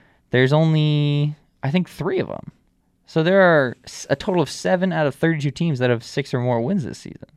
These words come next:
which is crazy. That means that it's so, like you said, it's so even. It's so, you know, some of these games, you flip a coin and that'll decide who wins, you know? You could look at a, a, a, the Washington football team, who are two and six right now.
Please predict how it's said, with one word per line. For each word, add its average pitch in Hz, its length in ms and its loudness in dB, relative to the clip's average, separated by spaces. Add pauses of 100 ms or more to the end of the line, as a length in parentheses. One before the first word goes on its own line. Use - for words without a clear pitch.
(760)
which 190 160 2
is 208 140 0
crazy. 285 420 0
That 160 160 2
means 208 200 2
that 170 120 4
it's 131 180 -2
so, 196 380 2
like 156 240 0
you 143 60 -8
said, 170 260 -2
it's 107 160 -8
so 156 380 0
even. 143 320 -2
It's 113 160 -4
so, 147 420 0 (120)
you 143 120 -4
know, 139 80 0
some 156 220 -4
of 156 60 -2
these 123 180 -4
games, 160 360 -4
you 117 60 -10
flip 180 220 -2
a 117 60 0
coin 170 360 -4
and 107 160 -6
that'll 120 260 -2
decide 113 380 -6
who 110 80 -8
wins, 71 320 -10
you 113 80 -6
know? 147 220 -2 (460)
You 143 100 0
could 147 100 4
look 147 180 2
at 147 140 6
a, 123 220 2
a, 113 340 4
a, 107 100 -4 (840)
the 127 100 -2
Washington 131 440 4
football 175 320 4
team, - 260 -12
who - 80 -4
are 110 100 -2
two - 260 -2
and 160 100 0
six - 380 -8
right - 160 -8
now. 50 300 -14